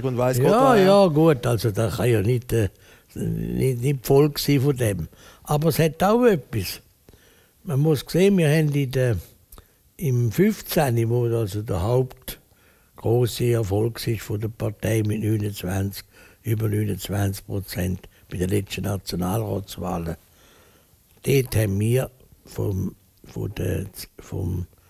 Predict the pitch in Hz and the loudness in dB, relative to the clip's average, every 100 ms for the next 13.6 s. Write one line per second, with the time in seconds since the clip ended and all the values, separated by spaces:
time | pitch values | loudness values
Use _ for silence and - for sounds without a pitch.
0 | _ _ _ _ 113 110 - - 92 - | _ _ _ _ -4 -2 -2 -2 -2 -2
1 | 95 120 147 143 127 127 131 127 123 107 | -2 2 4 4 2 2 0 0 0 0
2 | 127 127 104 - 90 92 92 92 92 101 | 2 0 -2 -4 -6 -6 -6 -6 -4 -2
3 | 123 131 - 123 - 117 110 110 - 98 | -2 -2 -4 -4 -4 -6 -6 -6 -6 -4
4 | 98 - - - - _ - 127 156 151 | -4 -6 -20 -20 -20 _ 0 2 2 0
5 | - 131 104 - 107 92 - 107 107 131 | -2 -2 -2 -4 -6 -4 -4 -2 0 0
6 | 123 - 117 135 - - - - - - | -2 -4 -4 -6 -10 -8 -8 -10 -12 -18
7 | _ - - - - 104 - 117 156 185 | _ -20 -20 -20 -8 -8 -4 0 4 6
8 | 165 117 120 113 95 104 113 113 - - | 4 2 0 0 0 0 0 0 -2 -4
9 | 113 107 101 90 - 110 123 95 76 _ | -2 0 -2 -4 -2 0 0 -2 -6 _
10 | - - _ 127 139 143 131 147 190 190 | -20 -20 _ -2 2 2 4 4 6 4
11 | - 151 135 117 151 165 139 117 - - | 2 0 0 2 4 6 4 -2 -8 -20
12 | - 135 180 - - 254 208 117 - 107 | -2 4 4 4 0 4 2 2 -2 0
13 | 110 110 - 175 208 87 | 0 0 0 2 2 0